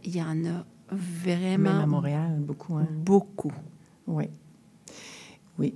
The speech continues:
Speaker 2: je sais, parce que dans les écoles aussi, euh, on nous a parlé un petit peu, euh, les experts nous ont parlé de la périte, euh, il y en a plus que, que l'on pense, un peu partout, pas juste, euh,
Speaker 1: Vraiment
Speaker 2: sur la
Speaker 1: plus qu'on a,
Speaker 2: Rive-Sud,
Speaker 1: ouais,
Speaker 2: puis
Speaker 1: non,
Speaker 2: pas juste,
Speaker 1: non,
Speaker 2: euh,
Speaker 1: ouais, ouais,
Speaker 2: Montréal,
Speaker 1: ouais.
Speaker 2: euh, c'est ça. On le
Speaker 1: Ouais.
Speaker 2: voit des fois, les sous-sols, puis les caves aussi qui ont
Speaker 1: En fait,
Speaker 2: travaillé.
Speaker 1: quand,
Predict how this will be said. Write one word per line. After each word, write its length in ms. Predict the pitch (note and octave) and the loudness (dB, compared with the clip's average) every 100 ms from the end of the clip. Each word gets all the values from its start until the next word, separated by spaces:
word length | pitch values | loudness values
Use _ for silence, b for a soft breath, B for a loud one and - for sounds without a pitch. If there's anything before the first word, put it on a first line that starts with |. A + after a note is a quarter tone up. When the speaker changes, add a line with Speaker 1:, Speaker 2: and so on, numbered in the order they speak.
| - | -2
Speaker 2:
je 200 | D3 D3 | -2 0
sais, 320 | - F#3+ G3 | 0 2 2
parce 280 | F#3+ D3+ - | 2 -2 0
que 220 | D3+ D3 | 2 2
dans 160 | D3+ | 2
les 220 | D3+ D#3 D3+ | 2 2 2
écoles 260 | D#3 F3+ | 2 0
aussi, 400 | D#3 D3+ - E3 | 0 -2 0 0
euh, 140 | D#3 D3 - | 0 -2 -2
on 120 | D3 | 0
nous 120 | D3+ D3+ | 2 2
a 60 | |
parlé 280 | D3+ C#3+ D#3 | 0 -2 0
un 80 | D#3+ | 0
petit 140 | D#3 | -2
peu, 120 | D#3 F3 | -4 -4
euh, 180 | E3 D#3 | -2 0
les 220 | D#3 D3+ | 2 2
experts 300 | D3+ E3+ E3 | 2 0 2
nous 80 | D#3 | 2
ont 80 | |
parlé 260 | D3+ C#3+ D3+ | 2 0 2
de 140 | D3+ | 2
la 180 | C#3+ C#3+ | 2 0
périte, 400 | D3 D3+ F3+ D#3 | 0 0 0 2
euh, 140 | D3+ C#3+ | 2 2
il 40 | |
y 40 | |
en 100 | D3 | 2
a 40 | D3 | 0
plus 260 | - - | -2 -4
que, 300 | - D3 C#3+ | 0 0 0
que 120 | D3 D3+ | -2 0
l'on 160 | C#3+ | 0
pense, 340 | C#3 D3+ - - | 0 -4 -6 -6
un 80 | |
peu 120 | D3+ D#3+ | -4 0
partout, 320 | D#3 D#3 D#3+ | -2 -2 -4
pas 160 | - | 0
juste, 160 | D#3+ E3+ G3+ | 2 4 8
euh, 60 | A3 | 10
Speaker 1:
Vraiment 220 | G#3 G3+ | 12 10
Speaker 2:
sur 40 | E3+ | 10
la 100 | D#3+ | 8
Speaker 1:
plus 100 | D#3+ | 6
qu'on 60 | |
a, 40 | E3+ | 6
Speaker 2:
Rive-Sud, 180 | E3 F#3 | 6 6
Speaker 1:
ouais, 120 | E3 | 6
Speaker 2:
puis 80 | E3+ | 6
Speaker 1:
non, 60 | F#3 | 8
Speaker 2:
pas 100 | E3+ | 8
juste, 240 | F3 F3 | 6 6
Speaker 1:
non, 60 | D#3 | 4
Speaker 2:
euh, 20 | |
Speaker 1:
ouais, 60 | F3+ B F3+ | 2 B 4
ouais, 60 | |
Speaker 2:
Montréal, 520 | E3 D#3+ D#3 E3 E3+ E3+ | 6 8 8 8 8 6
Speaker 1:
ouais. 80 | D#3 | 6
Speaker 2:
euh, 300 | D3 D3 D3+ D#3 | 4 2 -2 -6
c'est 160 | - D#3 | -6 -4
ça. 200 | - - | -4 -4
On 120 | E3+ D#3 | 0 2
le 40 | |
Speaker 1:
Ouais. 60 | D3 | 4
Speaker 2:
voit 120 | E3 | 4
des 100 | D#3+ | 4
fois, 160 | D3+ D#3+ | 2 0
les 120 | D3+ | 0
sous-sols, 340 | D#3 - E3 | -2 -2 -2
puis 120 | E3 D#3 | 0 -2
les 100 | D3 | 0
caves 260 | D3+ E3 | 2 2
aussi 240 | D3+ - - | 0 -4 -4
qui 100 | D3+ | -2
ont 60 | |
Speaker 1:
En 180 | D3+ G3+ | 4 6
fait, 140 | C#3+ A3 | 6 8
Speaker 2:
travaillé. 20 | |
Speaker 1:
quand, 380 | A3+ G3 G3 | 10 12 10